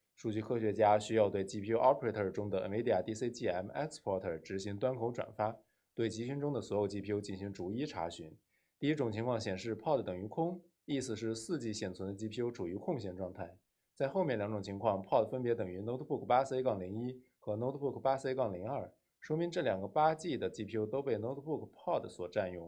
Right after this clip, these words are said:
无法被使用。第二个问题是，若要在创建 notebook 时指定G P U卡型号，比如集群中的四G显存或八G显存的nvidia A二 G P U，数据科学家需要手动修改 Kubeflow 配置。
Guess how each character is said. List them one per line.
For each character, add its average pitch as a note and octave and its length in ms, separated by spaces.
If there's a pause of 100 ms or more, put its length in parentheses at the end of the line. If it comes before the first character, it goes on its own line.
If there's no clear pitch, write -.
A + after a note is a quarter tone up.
无 F2+ 160
法 A#2+ 200
被 F2+ 120
使 F2+ 260
用。 F2+ 140 (1160)
第 C3 80
二 B2 120
个 A2+ 80
问 A2+ 140
题 G2+ 160
是， F#2+ 340 (380)
若 C3 100
要 B2+ 220
在 A#2 420 (140)
创 C3 240
建 A#2+ 220
notebook C3+ 500
时 G#2 240
指 G2+ 220
定 A2 360
G B2 160
P A#2 140
U D#3 220
卡 F2+ 200
型 F2 300
号， B2 320 (100)
比 G2+ 100
如 G#2 180
集 G#2+ 120
群 A2+ 140
中 A2+ 140
的 G#2+ 80
四 F3 180
G A2+ 120
显 F#2+ 180
存 F2+ 240
或 G#2+ 120
八 C#3+ 240
G G3 80
显 F#2+ 200
存 F#2 160
的 G2 120
nvidia G2 320
A A2 120
二 A#2 160
G - 120
P F2 140
U， F2 180 (400)
数 B2+ 200
据 A#2 120
科 B2 160
学 B2 140
家 B2 240
需 B2+ 160
要 A#2 160
手 E2+ 220
动 A2 180
修 D#3+ 180
改 A2 140
Kubeflow D3 480
配 D#3 220
置。 - 320